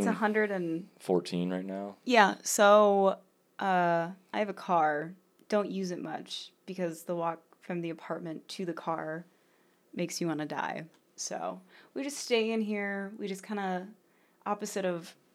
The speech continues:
Speaker 2: no, I guess it's, I guess it is hibernating, but in the heat.
Speaker 1: Yeah, pretty much. We're the, yeah, it's
Speaker 2: The summer
Speaker 1: opposite of traditional
Speaker 2: hibernators.
Speaker 1: hibernation.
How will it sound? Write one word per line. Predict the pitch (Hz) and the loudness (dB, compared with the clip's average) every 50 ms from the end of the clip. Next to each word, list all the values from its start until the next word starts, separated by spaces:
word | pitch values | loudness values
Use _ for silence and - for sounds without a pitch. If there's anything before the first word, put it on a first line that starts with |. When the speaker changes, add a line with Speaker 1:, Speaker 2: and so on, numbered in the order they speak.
| _ _ _ _ _ _ - | _ _ _ _ _ _ -6
Speaker 2:
no, | - 214 | -4 -2
I | 196 190 | -2 -2
guess | 196 190 185 190 | -2 -4 -4 -6
it's, | - - - - | -8 -8 -8 -8
I | 190 | -6
guess | 202 190 196 | -6 -6 -4
it | 196 180 | -4 -4
is | 175 170 175 | -4 -4 -6
hibernating, | - 180 165 160 160 160 160 156 156 156 151 156 160 160 - - _ _ | -6 -6 -6 -4 -2 -4 -4 -4 -4 -4 -4 -4 -6 -8 -10 -12 _ _
but | - 180 160 - - - | -2 -2 -2 -2 -4 -6
in | - 190 175 | -6 -6 -6
the | 165 | -6
heat. | 170 - 156 156 156 - - | -8 -10 -12 -10 -8 -2 4
Speaker 1:
Yeah, | - - 190 190 92 92 | 8 10 10 12 10 8
pretty | 92 107 98 87 | 6 2 0 0
much. | 80 78 78 78 80 80 - - | 0 0 0 2 0 0 0 0
We're | 92 90 87 87 | 2 4 6 6
the, | 87 85 85 80 - - - - - _ _ _ _ _ _ - | 6 6 6 4 2 -4 -20 -20 -20 _ _ _ _ _ _ -4
yeah, | 98 95 85 80 | 2 4 6 6
it's | 85 87 - - - - - - - _ _ - | 6 4 4 2 -2 -4 -6 -12 -20 _ _ -12
Speaker 2:
The | 196 185 | -8 2
summer | - - 107 | 8 10 10
Speaker 1:
opposite | 117 175 175 175 180 233 | 10 10 8 4 6 6
of | 226 170 165 | 4 4 4
traditional | 170 170 175 92 87 82 82 82 90 87 | 2 2 4 4 4 2 0 0 0 2
Speaker 2:
hibernators. | 87 | 4
Speaker 1:
hibernation. | 92 87 85 85 85 87 82 82 80 - - 85 82 82 80 | 4 4 4 4 2 0 0 -2 -2 -4 -4 -2 -2 -2 -4